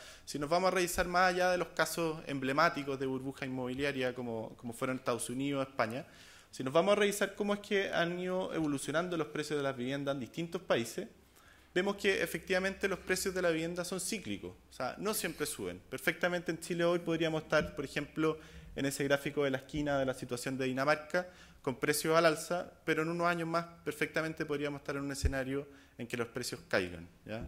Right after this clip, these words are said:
Esto, eh, ahí tiene una serie de países donde efectivamente se ve que esto ocurre, o sea, los precios no necesariamente siempre suben.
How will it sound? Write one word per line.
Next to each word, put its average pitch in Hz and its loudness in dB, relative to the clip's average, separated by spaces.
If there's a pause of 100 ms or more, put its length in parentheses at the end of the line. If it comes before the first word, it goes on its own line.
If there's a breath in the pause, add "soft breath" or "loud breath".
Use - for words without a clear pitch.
Esto, 120 0 (480 loud breath)
eh, 104 -2 (100)
ahí 113 -2
tiene 117 -4
una 113 -4
serie 139 0
de 135 -4
países 135 0
donde 123 -4
efectivamente 127 -4
se - -6
ve 135 0
que 147 -4
esto - -8
ocurre, 135 -6
o 131 -6
sea, 117 -2
los 107 -8
precios 123 -4
no 135 0
necesariamente 131 -6
siempre 135 -6
suben. 113 -6